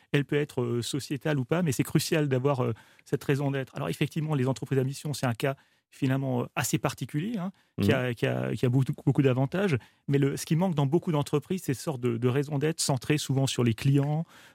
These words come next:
Speaker 1: Finalement, ça empêche l'entreprise de vraiment se propulser vers de, de bonnes performances.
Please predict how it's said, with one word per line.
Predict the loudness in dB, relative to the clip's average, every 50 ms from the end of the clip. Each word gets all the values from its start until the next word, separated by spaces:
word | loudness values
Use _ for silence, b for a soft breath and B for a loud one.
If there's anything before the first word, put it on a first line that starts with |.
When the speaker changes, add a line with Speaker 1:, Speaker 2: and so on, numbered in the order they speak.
| B B -4
Speaker 1:
Finalement, | 0 2 2 4 4 2 0 -2 B B B
ça | 2 2
empêche | 2 2 2 2 2
l'entreprise | 2 2 2 2 2 4 4 4
de | 4
vraiment | 4 2
se | 0
propulser | 0 0 0 0 0 -2 0 0 0
vers | 2 2 0
de, | 2 2 2 2
de | 2 2 4
bonnes | 4 2 2 2
performances. | 0 -2 -2 0 -4 -2 -2 -4 -4 -4 -6